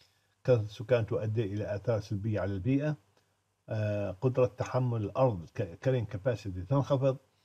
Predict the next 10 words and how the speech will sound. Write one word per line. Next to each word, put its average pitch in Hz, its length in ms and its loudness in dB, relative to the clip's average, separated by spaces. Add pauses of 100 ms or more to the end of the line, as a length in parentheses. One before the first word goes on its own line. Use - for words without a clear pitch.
(280)
لابد 117 440 4
من 110 120 0
ضبط 135 220 2
حجم 120 240 0
السكان، 110 720 -2 (120)
كثرة 120 240 2
السكان 110 420 -2
مرتبطة 101 480 -2
بكثرة 107 540 -4
الاستهلاك. 98 680 -2